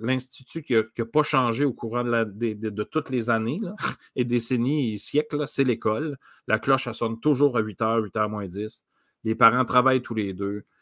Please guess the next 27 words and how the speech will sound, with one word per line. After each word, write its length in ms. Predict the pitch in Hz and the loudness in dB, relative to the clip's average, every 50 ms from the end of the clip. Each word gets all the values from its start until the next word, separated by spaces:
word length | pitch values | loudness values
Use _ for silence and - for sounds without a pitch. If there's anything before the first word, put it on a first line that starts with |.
| _ _ - | _ _ -12
Ils 140 | 107 107 - | -12 -12 -8
courent 280 | - - 175 175 156 - | 4 10 10 10 10 10
comme 200 | - 120 117 113 | 6 2 2 2
des 120 | 113 101 | 2 0
fous 220 | - - 131 131 | 0 0 0 0
le 60 | 117 110 | 2 0
matin. 500 | 107 98 95 - 104 104 104 107 110 104 - _ _ _ _ _ _ _ _ _ - | 0 -2 -4 -4 -6 -8 -8 -10 -12 -14 -16 _ _ _ _ _ _ _ _ _ -12
Il 100 | 95 92 | -10 -10
y 80 | 95 - | -10 -8
a, 40 | - | -4
il 80 | - | -2
y 40 | 123 | 0
a 60 | 123 | 2
des 100 | 127 139 | 2 2
choses 360 | 131 - 175 175 170 160 - | 2 4 4 4 4 2 2
qui 80 | - 127 | 0 0
ont, 180 | 110 107 - _ _ _ _ _ _ _ _ _ _ _ _ _ _ _ _ _ - | 0 -2 -4 _ _ _ _ _ _ _ _ _ _ _ _ _ _ _ _ _ -4
on 160 | - 127 135 | 0 2 4
n'aide 300 | 143 151 160 156 139 - | 4 4 4 4 2 0
pas 200 | - - 175 180 | 0 4 4 6
les 140 | 160 143 123 | 6 6 4
parents 400 | - 131 113 110 98 107 107 101 - _ _ _ - | 4 4 2 2 2 -2 -8 -10 -12 _ _ _ -8
avec 400 | - 110 95 101 110 107 - _ - | -6 -4 -2 -2 -4 -4 -6 _ -12
des 360 | 107 104 104 104 104 98 107 | -8 -6 -6 -6 -2 2 4
heures 520 | 117 117 120 120 120 117 110 107 - - _ _ _ _ _ _ _ _ _ _ _ _ _ _ _ _ _ _ _ _ _ _ _ _ _ _ _ _ _ - | 6 8 8 8 6 4 0 -2 -8 -14 _ _ _ _ _ _ _ _ _ _ _ _ _ _ _ _ _ _ _ _ _ _ _ _ _ _ _ _ _ 2
aussi 680 | 147 139 131 127 113 - - - - - - 147 135 120 | 4 4 6 4 2 0 -2 -4 -4 -4 -4 -2 -4 -2
rigides. 720 | 113 117 120 113 104 104 120 135 147 165 156 143 139 | -2 -2 -2 -2 0 2 2 4 4 2 0 -4 -8